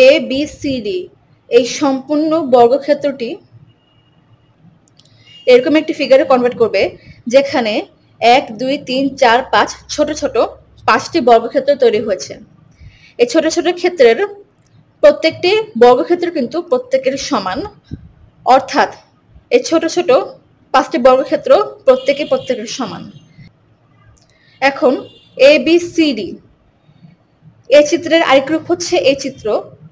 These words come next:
অর্থাৎ এবিসিডি এই সম্পূর্ণ বর্গের ক্ষেত্রফল কিন্তু এই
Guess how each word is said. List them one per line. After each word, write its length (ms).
অর্থাৎ 300
এবিসিডি 680
এই 140
সম্পূর্ণ 320
বর্গের 260
ক্ষেত্রফল 420
কিন্তু 220
এই 100